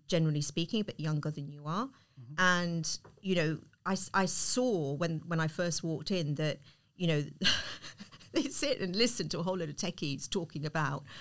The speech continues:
Speaker 1: or they'd be talking about processes, or they'd be talking about, and I could see in their eyes, they had no idea what was going on.
Speaker 2: Yeah.
Speaker 1: And sometimes you have to sort of take the lead yourself. And I'm not, I'm not concerned at all in sort of saying, "Well, okay, that was,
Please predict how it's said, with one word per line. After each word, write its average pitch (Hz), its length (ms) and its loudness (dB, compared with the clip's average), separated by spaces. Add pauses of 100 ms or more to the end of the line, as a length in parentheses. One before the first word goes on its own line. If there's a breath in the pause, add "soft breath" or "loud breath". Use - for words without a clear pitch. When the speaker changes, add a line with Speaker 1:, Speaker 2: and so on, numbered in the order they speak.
(140 loud breath)
Speaker 1:
or 175 120 0
they'd 165 100 0
be 170 80 0
talking 180 380 -2
about 156 240 0
processes, 151 580 -2
or 147 80 -2
they'd 143 160 -2
be 151 80 -4
talking 160 320 -6
about, 147 200 -6 (300 loud breath)
and 226 120 4
I 226 40 6
could 233 160 -4
see 381 240 4
in 277 80 0
their 196 180 2
eyes, 175 260 2
they 170 60 0
had 170 80 0
no 220 220 2
idea 190 320 0
what 143 140 -4
was - 100 -4
going 151 240 0
on. 151 320 -2
Speaker 2:
Yeah. 98 180 -4 (200 loud breath)
Speaker 1:
And 220 140 4
sometimes 285 500 0
you 196 60 2
have 190 180 0
to 190 100 -4
sort 180 160 -2
of 160 100 -6
take 196 240 -4
the 175 60 -2
lead 170 280 -2
yourself. 170 500 -4
And 175 100 2
I'm 196 240 4
not, 170 240 -2 (440)
I'm 175 140 0
not 160 220 -2 (300)
concerned 170 560 0
at - 100 -4
all 151 400 -4 (300 loud breath)
in 160 160 0
sort 160 180 0
of 160 80 0
saying, 160 360 0
"Well, 151 420 0 (100)
okay, 156 460 -2 (180)
that 156 120 -4
was, 156 220 -4